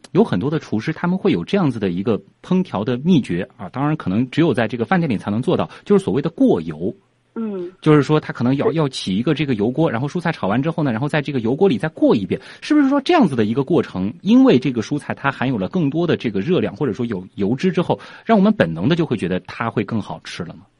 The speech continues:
Speaker 2: 啊，对的，这肯定是的。
Speaker 1: 嗯。
Speaker 2: 实际上我们很多东西都是的，油脂的东西是会让我们的口感，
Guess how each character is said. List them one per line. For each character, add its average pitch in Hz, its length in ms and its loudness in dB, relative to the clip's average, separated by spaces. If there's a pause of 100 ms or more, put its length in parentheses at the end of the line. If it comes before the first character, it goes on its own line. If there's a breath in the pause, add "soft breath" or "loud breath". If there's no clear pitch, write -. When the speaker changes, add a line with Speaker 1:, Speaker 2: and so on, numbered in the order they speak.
(240)
Speaker 2:
啊， 220 220 -2
对 254 200 0
的， 180 160 0
这 320 160 0
肯 175 220 -6
定 220 180 -4
是 - 180 -10
的。 - 200 -6
Speaker 1:
嗯。 110 100 -4
Speaker 2:
实 254 60 -2
际 302 80 0
上 339 100 6
我 214 80 8
们 196 120 -2
很 196 240 -2
多 254 180 4
东 277 180 0
西 226 140 -8
都 202 180 0
是 190 160 -8
的， - 180 -8 (340 loud breath)
油 208 240 6
脂 269 140 -2
的 226 120 4
东 233 180 0
西 - 200 -8
是 - 200 -6
会 269 240 0
让 247 340 0
我 262 140 -6
们 320 140 -10
的 214 180 6
口 - 340 2
感， 139 260 2